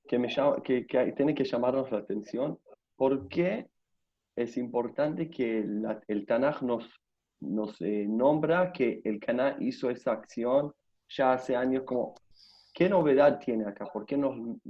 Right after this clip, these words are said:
lo nombra y le da mucha atención? Que el Caná subía cada año con toda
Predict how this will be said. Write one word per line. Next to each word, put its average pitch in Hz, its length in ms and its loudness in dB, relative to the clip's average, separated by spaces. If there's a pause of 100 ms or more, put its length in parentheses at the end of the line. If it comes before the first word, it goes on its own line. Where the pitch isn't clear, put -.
(280)
lo 110 180 2
nombra 156 460 4
y 139 100 8
le 117 160 2
da 131 140 4
mucha 131 280 2
atención? 110 540 -2
Que - 120 -6
el 101 100 -4
Caná 131 320 2
subía 123 600 0
cada 120 360 2
año 120 220 0
con 101 200 -8
toda 120 220 -2